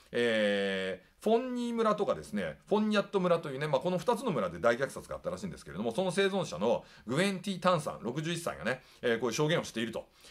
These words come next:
えー、「現在、韓国、えー、政界と一部の市民団体が民間人被害事件を調べるための特別法制定を進めている」と、えー、いうのを、まあ、このニューヨークタイムズは報じています。で、ニューヨークタイムズのね、記事のね、ちょっと翻訳の方を、じゃあちょっとね、僕の方でもね、翻訳したんでね、これちょっと読むとですね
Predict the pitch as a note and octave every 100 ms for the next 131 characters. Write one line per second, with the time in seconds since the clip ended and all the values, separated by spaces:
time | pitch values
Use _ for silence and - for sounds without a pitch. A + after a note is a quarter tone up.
0 | - C#3 C#3+ C#3 C3+ C3 B2+ B2+ F3 G3
1 | C3+ E3+ F3+ D3 G#2 F#2+ G2 F#2+ F2+ F2
2 | F2 F2 C#3 C3 C3 C3 D3+ B2+ D#3 G#2
3 | G#2 G#2+ G#2+ G2 D#2 G#2 D3 F#2+ - -
4 | E3 F#3 F#3 E3+ F3 D#3+ E3 D#3+ D#3 A2+
5 | F2+ G#2 G#2 E2 D#2 F2 A2 A#2+ C3+ F3
6 | F3+ F#3 D3+ F2+ - A2 D3+ D#3 G#2+ G2+
7 | F#2+ F2 E2 F2+ D2+ - _ A2+ B2 B2+
8 | C3 B2+ F#3 D3+ G2+ F2 F2 G2 F#2 F#2
9 | F#2 D#3 A2 - _ A2+ G#2 E2+ E2+ G#2+
10 | - - - - - C#3 B3 D4 E4 B3+
11 | A2+ G#2+ G#2+ F#3+ C#3 F2 F2+ F#2 F3+ A#3
12 | A3+ A3+ G#3+ G#3 G2+ D#2 - C#2 D#2 G#2+
13 | D3 C#3+ - C#2 D#2 A#2 A#2 G#2 - C#2+
14 | B1+ D#2 C3 C3 C#3+ E2 B2+ F#3 C2 -
15 | - A2+ E2